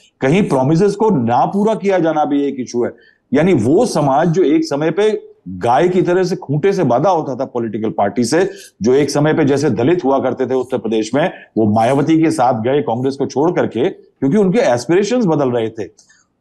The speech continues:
तो मैं इस बात को अभी agree नहीं करूंगा कि क्या झारखंड का tribal voter ये चीज बर्दाश्त करेगा या बीजेपी assessment में नहीं लाएगी कि tribal को मुख्यमंत्री की पोस्ट नहीं दिया है। मगर हाँ, बाबूलाल मरांडी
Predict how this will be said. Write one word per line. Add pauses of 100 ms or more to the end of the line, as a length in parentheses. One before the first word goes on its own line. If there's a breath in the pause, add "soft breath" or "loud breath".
(140)
तो
मैं
इस
बात
को
अभी
agree
नहीं
करूंगा
कि
क्या
झारखंड
का
tribal
voter (280 soft breath)
ये
चीज
बर्दाश्त
करेगा
या
बीजेपी
assessment
में
नहीं
लाएगी (380 loud breath)
कि
tribal
को
मुख्यमंत्री
की
पोस्ट
नहीं
दिया
है।
मगर
हाँ, (180)
बाबूलाल
मरांडी